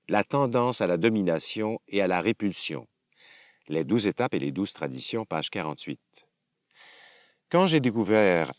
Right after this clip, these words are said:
à la quatrième étape mon besoin d'approbation, je n'ai pas cru bon de le ranger parmi mes défauts.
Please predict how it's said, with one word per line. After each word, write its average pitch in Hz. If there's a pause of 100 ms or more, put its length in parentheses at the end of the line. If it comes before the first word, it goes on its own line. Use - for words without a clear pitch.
à 90
la 92
quatrième 107
étape 104 (100)
mon 95
besoin 117
d'approbation, 98 (640)
je 127
n'ai 117
pas 151
cru 113
bon 92
de 76
le 78
ranger 90
parmi 104
mes 98
défauts. 80